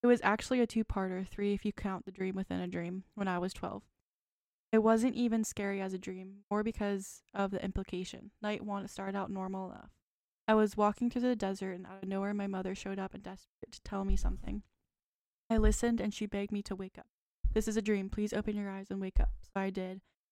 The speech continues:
I was confused when I actually woke up and went back to sleep. Other dreams that night. Night two, same premise. I was walking through the desert,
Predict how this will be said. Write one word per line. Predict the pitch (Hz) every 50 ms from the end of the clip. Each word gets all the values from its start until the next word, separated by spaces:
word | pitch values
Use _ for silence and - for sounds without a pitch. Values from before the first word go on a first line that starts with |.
| _ _
I | 214
was | 220 -
confused | - 233 233 - 269 285 262 -
when | 247 226
I |
actually | 208 202 202 - - 208
woke | 196 185 185 190 -
up | 190 190 -
and | 190 185
went | 190 190 -
back | - 185 -
to | - 196
sleep. | - - 185 185 _ _ _ _ _ _ _ _ _ _ _ _ _ _ _ -
Other | 185 180
dreams | - 180 180 180 180
that | - 170 - -
night. | 202 196 190 196 - _ _ _ _ _ _ _ _ _ _ _
Night | 214 202 -
two, | - - 208 180 -
same | - - - 226 220 220
premise. | 214 - 202 180 175 - 190 - -
I | - 196
was | 202 196 202
walking | 196 190 208 - 233 240
through | 233 - 233 233 220
the | 226 208
desert, | 190 - _ - 185 185 185 185 175 -